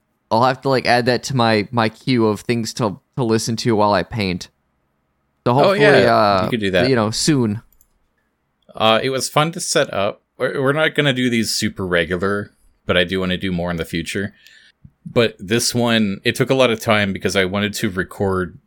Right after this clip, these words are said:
Speaker 2: background footage and set up, like, visual assets and stuff, 'cause this is the first time I've done, like, a video format long-term discussion. And so there was a lot of work that went into putting this together,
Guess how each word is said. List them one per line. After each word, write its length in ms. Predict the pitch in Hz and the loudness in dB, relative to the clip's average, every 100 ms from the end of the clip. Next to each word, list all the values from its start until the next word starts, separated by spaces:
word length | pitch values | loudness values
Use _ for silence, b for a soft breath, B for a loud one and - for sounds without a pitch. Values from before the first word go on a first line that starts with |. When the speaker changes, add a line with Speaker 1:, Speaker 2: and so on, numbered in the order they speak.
| _ | _
Speaker 2:
background 500 | - 85 90 110 104 | -2 0 0 -2 -4
footage 640 | 120 113 120 113 - - _ _ _ _ _ _ _ _ _ - | -2 -2 -2 -4 -10 -14 _ _ _ _ _ _ _ _ _ 0
and 340 | 98 92 87 | 2 2 0
set 240 | - 104 | 0 2
up, 220 | 95 90 - | 2 0 -2
like, 240 | 90 - | -2 -2
visual 440 | 90 92 87 98 | -4 -4 -2 -2
assets 520 | 90 92 - 101 87 - | 0 0 0 -2 -2 -6
and 100 | 92 | -4
stuff, 320 | 107 95 - | -2 -2 -2
'cause 140 | 92 | -6
this 140 | 87 120 | -4 -4
is 60 | |
the 100 | 117 - | -2 0
first 240 | 113 - | -2 0
time 120 | 101 | -2
I've 120 | 95 | 0
done, 160 | 90 95 | 0 0
like, 140 | 92 | 0
a 80 | 87 | -2
video 380 | 82 90 92 90 | -2 -2 -2 -4
format 680 | - 101 90 87 80 71 _ b b b b _ - - | -4 -4 -2 -2 -4 -6 _ b b b b _ -20 -6
long-term 480 | 92 85 82 87 78 | -2 -2 -2 -6 -6
discussion. 600 | 73 - 73 - 64 - b b b b b _ - | -4 -2 -2 -2 -10 -14 b b b b b _ -4
And 180 | 98 90 | -2 0
so 540 | - 104 92 85 - _ _ _ _ _ _ _ - | 2 2 2 0 -6 _ _ _ _ _ _ _ 0
there 100 | 110 | 2
was 140 | 101 | 2
a 40 | |
lot 220 | 107 104 107 | 2 2 0
of 240 | - - | -4 -10
work 460 | - 90 95 98 - | -8 -2 -2 -2 -4
that 180 | 90 | -2
went 200 | 90 92 | 0 0
into 220 | 90 87 85 | -2 -4 -4
putting 320 | - 90 90 | -2 -2 -2
this 180 | 87 - | -6 -6
together, 500 | 78 80 78 90 | -4 -4 -2 -2